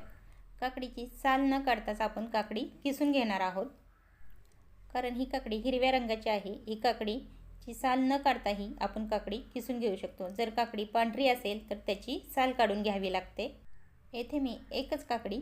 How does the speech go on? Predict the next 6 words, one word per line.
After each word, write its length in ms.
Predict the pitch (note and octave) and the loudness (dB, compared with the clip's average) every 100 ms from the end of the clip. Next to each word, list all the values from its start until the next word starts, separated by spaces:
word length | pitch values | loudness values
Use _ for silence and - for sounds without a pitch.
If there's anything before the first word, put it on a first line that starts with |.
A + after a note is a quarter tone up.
| - | -4
किसून 280 | - A#3+ B3 | -6 -2 -2
घेणार 280 | B3 G#3+ G3 | 0 0 -2
आहे. 240 | F#3 E3 C4+ - - - - - - - - - - - - - - - - - | -4 -6 -10 -12 -20 -20 -20 -20 -20 -20 -20 -20 -20 -18 -14 -14 -16 -20 -20 -12
काकडीचे 400 | A#3 A#3+ B3+ B3+ | -6 -4 -2 -2
थालीपीठ 300 | C4 A#3 A3 | -2 -2 -2
बनवण्यासाठी 760 | A3 A3 A3 A3 G#3+ G#3+ G3+ F#3 | -2 0 0 -2 -2 -2 -4 -8